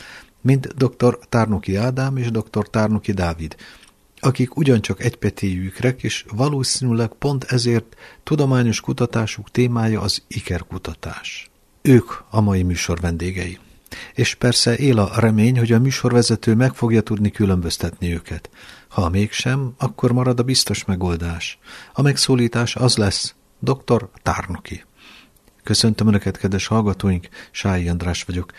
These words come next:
és köszöntöm vendégeimet, doktor Tárnoki Ádámot és doktor Tárnoki Dávidot. Hogy vannak?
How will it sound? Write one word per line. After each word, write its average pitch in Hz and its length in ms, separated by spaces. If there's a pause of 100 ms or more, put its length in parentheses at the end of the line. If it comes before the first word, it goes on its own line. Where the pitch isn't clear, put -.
(160)
és - 300
köszöntöm 104 440
vendégeimet, 98 680 (300)
doktor - 400 (260)
Tárnoki 107 440
Ádámot 104 580
és 87 120
doktor 90 400 (100)
Tárnoki 87 380
Dávidot. 82 640 (460)
Hogy 85 240
vannak? 80 500